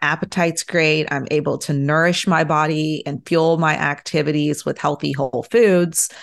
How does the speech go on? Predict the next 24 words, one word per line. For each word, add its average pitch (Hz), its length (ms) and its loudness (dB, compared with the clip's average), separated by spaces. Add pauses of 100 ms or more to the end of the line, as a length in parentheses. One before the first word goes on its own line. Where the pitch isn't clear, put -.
(200)
If 202 200 -2
you 262 80 2
can 427 160 0
check 185 280 0
all 165 140 4
of 160 140 0
those 151 260 -2
boxes, 226 720 0
I 208 140 0
would 233 180 0
say, 208 220 0
sure, 151 460 0
going 156 340 0
in 170 220 2
for 165 120 -2
your 147 320 0
annual 156 520 2
testings, 147 960 -4 (360)
you 175 100 2
know, 147 180 2
or 151 320 2
routine 165 500 0
exams 160 760 -2
is 160 180 -2